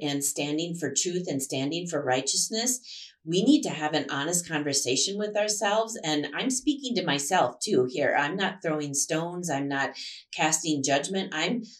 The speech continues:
looking at myself in the mirror. I mean, revival starts here, right? Re-, um, change, uh, needs to start at home first. It needs to start with the individual. And so I'm, you know, I've been, uh, as I'm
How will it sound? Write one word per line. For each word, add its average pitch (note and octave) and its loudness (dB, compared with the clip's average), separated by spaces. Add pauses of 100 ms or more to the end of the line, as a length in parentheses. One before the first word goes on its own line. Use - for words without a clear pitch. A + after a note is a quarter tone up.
(100)
looking E3+ 2
at C#3 0
myself D#3 4
in C#3 0
the B2+ -2
mirror. A#2 -2
I C#3 0
mean, C#3 -2 (280)
revival D#3 4
starts - 0
here, - 2
right? C#3 2
Re-, C#3 -4 (300)
um, C#3 -2
change, G3 0 (380)
uh, D3 0
needs E3+ -2
to D#3 0
start D#3+ 2
at D#3 0
home - 2
first. - 0
It B2+ -6
needs D3+ 0
to - 0
start - 0
with D#3 -4
the D#3 -8
individual. D3 -2 (420)
And F3 -2
so E3+ 2
I'm, - 0
you E3+ 0
know, D3+ 2
I've D#3 0
been, D3+ 0 (120)
uh, D3 0
as D3 2
I'm C#3+ 0